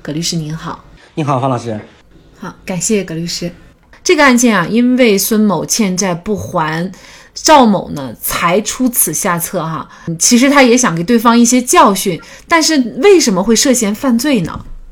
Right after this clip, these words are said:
Speaker 2: 呃，首先呢，这个案件呢，我们涉及到的罪名是诈骗罪。那么根据我们国家刑法二百六十六条的规定呢，就是诈骗公私财物数额较大的，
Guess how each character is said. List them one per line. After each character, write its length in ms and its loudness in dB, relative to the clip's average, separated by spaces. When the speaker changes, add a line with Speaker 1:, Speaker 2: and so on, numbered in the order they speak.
Speaker 2:
呃， 360 4
首 140 -6
先 220 2
呢， 120 2
这 140 -2
个 120 2
案 160 4
件 220 0
呢， 100 -2
我 60 -6
们 140 -4
涉 220 -2
及 120 -2
到 100 0
的 100 -4
罪 260 -2
名 340 -4
是 320 -4
诈 200 0
骗 200 0
罪。 240 -6
那 80 -6
么 100 0
根 240 2
据 100 0
我 140 0
们 320 -2
国 140 -4
家 100 -2
刑 240 -2
法 260 -4
二 100 0
百 160 0
六 140 2
十 120 -4
六 140 0
条 160 -6
的 80 -8
规 200 -6
定 160 -6
呢， 160 -12
就 100 -12
是 140 -12
诈 160 0
骗 280 -2
公 280 -2
私 200 -10
财 240 -8
物 120 -4
数 220 -6
额 80 0
较 240 0
大 180 0
的， 100 -16